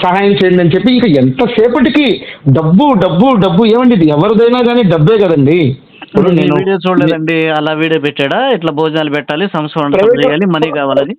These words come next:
Speaker 1: పెట్టాడండి, పెట్టాడండి. క్రైస్తవ పెట్టి ఇప్పుడు ప్రైవేట్లో పెట్టుకున్నాడు. లైవ్
Speaker 2: మ్మ్.
Speaker 1: పెట్టాడు నిన్నో ఎప్పుడో లైవ్లోనో వీడియోగానో పెట్టి,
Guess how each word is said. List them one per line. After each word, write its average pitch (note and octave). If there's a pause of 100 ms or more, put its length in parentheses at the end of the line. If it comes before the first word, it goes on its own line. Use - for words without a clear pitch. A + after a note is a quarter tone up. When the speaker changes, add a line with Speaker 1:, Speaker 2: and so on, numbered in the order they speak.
Speaker 1:
పెట్టాడండి, A#3+
పెట్టాడండి. G3+ (240)
క్రైస్తవ G3
పెట్టి F#3+
ఇప్పుడు A#3+
ప్రైవేట్లో A3+
పెట్టుకున్నాడు. G#3+ (1600)
లైవ్ E3
Speaker 2:
మ్మ్. A#3
Speaker 1:
పెట్టాడు A#3
నిన్నో F#3 (460)
ఎప్పుడో F#3+
లైవ్లోనో G#3+
వీడియోగానో G3+
పెట్టి, G3